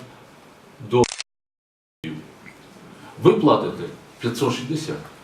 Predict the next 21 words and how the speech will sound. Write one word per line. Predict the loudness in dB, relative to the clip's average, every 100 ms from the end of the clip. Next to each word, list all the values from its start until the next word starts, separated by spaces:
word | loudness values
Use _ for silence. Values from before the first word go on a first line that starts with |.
| -20 -20 -20 -20 -20 -20 -20 -20 -20 -20 -20 -20 -20 -10
Ви | 0 2
платите | 4 6 6 2 -2
п'ятсот | -4 -6 -6
шістдесят. | -8 -8 -10 -10 -14 -20 -20 -20 -10 6
Ви, | 8
може, | 8 6 4
платите | 4 2 2 -2 -2
сто, | -2 2 2 2 -4 -14 -20 -20 -20 -20 -20 -20 -20 -6
а | -4
п'ятсот | 0 2 4 2
шістдесят | 2 2 0 0 0 -2 -10 -10
з | -2
ваших | -2 -2 -2
податків | 0 0 0 -2 -2
платить | -2 -2 -6
бюджет. | -6 -8 -10 -18 -20 -20 -20 -20 -20 -20 -20 -20 -20 -20 -4
У | 0
мене | 2 4
до |
вас | 4 4
запитання. | 4 2 -2 -8